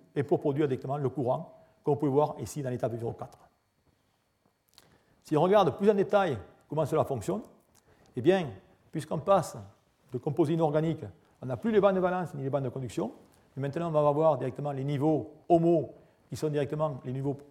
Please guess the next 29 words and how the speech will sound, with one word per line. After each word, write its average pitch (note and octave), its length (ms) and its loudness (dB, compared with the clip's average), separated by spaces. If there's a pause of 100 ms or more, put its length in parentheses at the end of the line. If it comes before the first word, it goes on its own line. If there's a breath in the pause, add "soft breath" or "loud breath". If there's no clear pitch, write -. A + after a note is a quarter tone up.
(300)
euh, A#2 120 -6
plus D#3 160 -2
hauts C3+ 140 4
occupés C#3+ 560 -6
et C3 80 -8
les B2 60 -4
moins, C#3 160 -8 (420)
moins C3 140 -2
occupés, B2 320 -4
l'humo, F3+ 320 -2 (880 soft breath)
et F3+ 120 8
ainsi F3+ 160 0
de D3+ 80 2
suite. - 260 -8 (800)
Et A#2+ 40 -8
vous D3+ 80 2
avez F3 140 6
ici, F#3 200 0
dans D3+ 100 0
le - 40 -4
cas, E3 100 -2
les C#3 140 2
accepteurs. D3 480 0 (340)
On C3+ 40 -6
va C#3 60 0
utiliser D3+ 280 -2
dans C#3 80 0
ce C#3 100 -2
cas D#3 400 -2